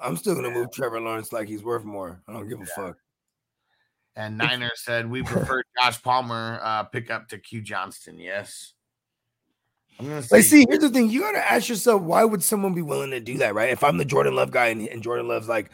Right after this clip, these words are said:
Speaker 1: one of the league leaders in passing touchdowns right now, why would I wanna do that to get Trevor Lawrence? Because Trevor Lawrence has way more upside.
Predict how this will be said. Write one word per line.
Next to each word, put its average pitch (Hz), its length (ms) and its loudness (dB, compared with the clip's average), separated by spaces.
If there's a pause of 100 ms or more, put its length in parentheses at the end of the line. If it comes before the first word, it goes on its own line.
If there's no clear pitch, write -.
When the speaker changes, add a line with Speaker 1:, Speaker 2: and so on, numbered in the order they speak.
(180)
Speaker 1:
one 120 160 -8
of 123 100 -8
the 117 60 -10
league 120 320 -12
leaders 117 420 -6
in 104 120 -12
passing 117 360 -6
touchdowns 107 520 -12
right 101 180 -8
now, 98 240 -10 (280)
why 127 180 2
would 143 140 2
I 135 100 2
wanna 131 260 0
do 117 160 -6
that 117 160 2
to 107 80 -6
get 107 140 -6
Trevor 107 240 -2
Lawrence? 104 260 0
Because - 380 -2
Trevor 120 240 0
Lawrence 117 240 -2
has 110 180 -4
way 113 160 0
more 113 240 0
upside. 113 440 -6